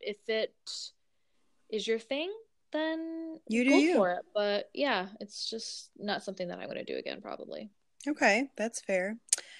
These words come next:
Speaker 2: Trying to think if I had any other tips or if it was <laughs> just that ironing your hair. Um, <laughs> I did,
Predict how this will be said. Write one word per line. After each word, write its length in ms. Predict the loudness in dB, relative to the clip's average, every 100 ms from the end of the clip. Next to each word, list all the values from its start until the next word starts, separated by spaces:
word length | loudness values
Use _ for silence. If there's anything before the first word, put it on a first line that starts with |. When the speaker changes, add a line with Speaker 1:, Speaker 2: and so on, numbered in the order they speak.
| -18 -2
Speaker 2:
Trying 180 | 2
to 80 | 2
think 200 | 2 0
if 80 | 2
I 100 | 2
had 200 | 2 2
any 140 | 2
other 140 | 0 0
tips 280 | -2 -2 -2
or 80 | -4
if 100 | -2
it 100 | 0
was 240 | 2 2
<laughs> 60 | 0
just 300 | 2 2 4
that 260 | 0 -2 -8 -6 -4 -4 -2 0 0 0
ironing 360 | 2 4 4 0
your 120 | -4
hair. 420 | -6 -4 -2 -4 -4
Um, 400 | -6 -6 -8 -12 _
<laughs> 1500 | -12 2 4 8 8 8 4 _ _ -20 -20 _ _ _ _ -2
I 80 | -2
did, 340 | 0 0 0